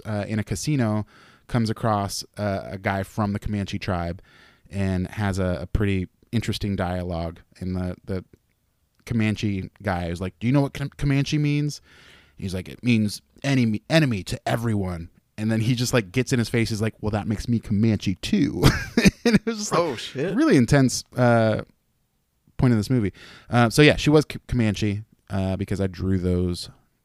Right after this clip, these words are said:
Speaker 1: connections. Um,
Speaker 2: Uh, I, I like the fact that they actually hired, like, Native Americans for the roles.
Speaker 1: Yeah.
Speaker 2: And most of the people, uh, this was, like, their first time, uh, acting in anything. Even the guy that played her brother,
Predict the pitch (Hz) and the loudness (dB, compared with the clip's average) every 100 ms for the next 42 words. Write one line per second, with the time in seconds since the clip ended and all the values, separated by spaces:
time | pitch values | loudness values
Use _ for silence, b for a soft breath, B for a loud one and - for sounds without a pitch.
0 | _ _ - 98 98 - 90 - - B | _ _ -8 -8 -8 -10 -10 -10 -12 B
1 | B B B B 123 123 117 107 110 156 | B B B B 2 2 2 -2 -2 2
2 | 156 156 151 - - - - - _ _ | 4 6 4 0 -18 -20 -20 -20 _ _
3 | _ _ _ _ _ _ - 160 156 - | _ _ _ _ _ _ -2 2 2 4
4 | 165 175 220 214 196 170 170 143 135 - | 6 6 6 2 4 2 2 2 2 4
5 | 120 - 147 147 123 123 120 120 117 104 | 0 2 2 2 2 2 4 4 2 0
6 | 101 101 104 92 95 104 107 135 135 - | -2 0 0 -2 -4 -4 -4 -6 -8 -12
7 | - 151 143 147 151 160 165 - - _ | -8 -2 0 2 2 0 -2 -10 -18 _
8 | _ _ _ B B B 113 - 131 131 | _ _ _ B B B -2 0 2 4
9 | 123 135 190 - 196 180 185 175 175 170 | 6 6 6 6 4 4 2 4 6 6
10 | 165 165 b b b 147 143 151 170 160 | 6 2 b b b 2 4 4 2 2
11 | 143 139 117 - 139 127 - 127 123 113 | 4 4 2 6 6 6 2 2 4 4
12 | 110 107 107 - _ 110 101 - 104 135 | 2 0 -4 -10 _ 0 2 2 0 -2
13 | - 87 90 107 123 123 90 87 92 143 | -4 -6 -4 -4 -4 -6 -6 -6 0 4
14 | 156 147 143 139 143 143 135 139 139 131 | 4 6 4 6 6 4 4 4 4 4
15 | 104 139 117 - | 6 4 4 -4